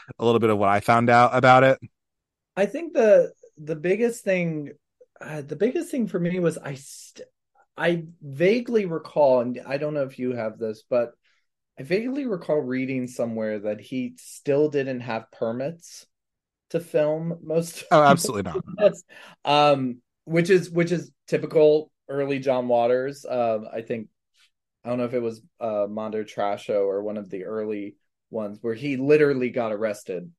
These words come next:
Speaker 2: for not having a permit. Um, no, I, I think I remember the, the only thing I remember from the production history was that, um, every single place was,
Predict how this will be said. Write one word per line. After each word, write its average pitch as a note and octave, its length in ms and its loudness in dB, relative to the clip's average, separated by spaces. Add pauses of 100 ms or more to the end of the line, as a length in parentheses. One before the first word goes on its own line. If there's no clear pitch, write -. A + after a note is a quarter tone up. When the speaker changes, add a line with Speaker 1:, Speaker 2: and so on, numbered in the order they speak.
(120)
Speaker 2:
for G2+ 200 -6
not G2 240 -10
having F#2+ 240 -10
a F#2 40 -12
permit. F#2+ 540 -12 (460)
Um, A2 460 -4 (1000)
no, D#3 380 2
I, C3+ 340 -2
I C#3+ 60 -4
think D#3+ 280 -8
I C3+ 80 -4
remember D3 920 -2
the, B2+ 420 -12
the B2+ 220 2
only F3+ 300 -2
thing G3 140 -4
I E3 60 0
remember C3 340 -4
from B2 160 -6
the A2+ 80 -6
production A2+ 480 -4
history A2 380 -12
was G#2+ 280 -6
that, G2 400 -4 (540)
um, G2+ 500 -8 (320)
every C3 460 0
single A#2+ 340 -4
place G#2+ 600 -4
was, G2+ 840 -4